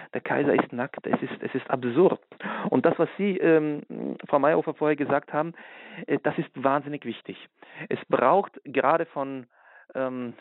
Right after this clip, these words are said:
von Frauenseite, sage ich jetzt mal, äh, dort viel mehr Widerstand. Wenn ein Mann sich so äußert, dann ist immer, mm, dieser Beigeschmack,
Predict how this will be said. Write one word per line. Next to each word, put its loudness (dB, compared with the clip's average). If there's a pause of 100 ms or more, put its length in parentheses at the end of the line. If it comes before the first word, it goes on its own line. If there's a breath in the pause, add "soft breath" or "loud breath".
(220 loud breath)
von -6
Frauenseite, 4
sage 0
ich -12
jetzt -4
mal, 0 (360 loud breath)
äh, 0
dort 4
viel -6
mehr 0 (220 loud breath)
Widerstand. 0
Wenn 2
ein 2
Mann 0
sich -10
so 0
äußert, 2
dann -4
ist -2 (100)
immer, 4 (100)
mm, -10
dieser 0
Beigeschmack, 2